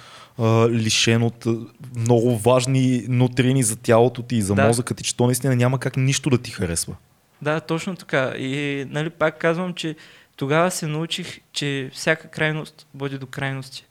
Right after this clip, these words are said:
Speaker 1: Да.
Speaker 2: Но има и нещо друго. А, когато искаш нещо,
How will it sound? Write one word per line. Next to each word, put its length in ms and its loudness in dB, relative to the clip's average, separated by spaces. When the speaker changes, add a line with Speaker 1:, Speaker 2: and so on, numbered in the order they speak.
Speaker 1:
Да. 200 2
Speaker 2:
Но 400 -2
има 300 0
и 100 0
нещо 320 -4
друго. 400 -4
А, 500 -2
когато 380 0
искаш 340 -6
нещо, 460 -4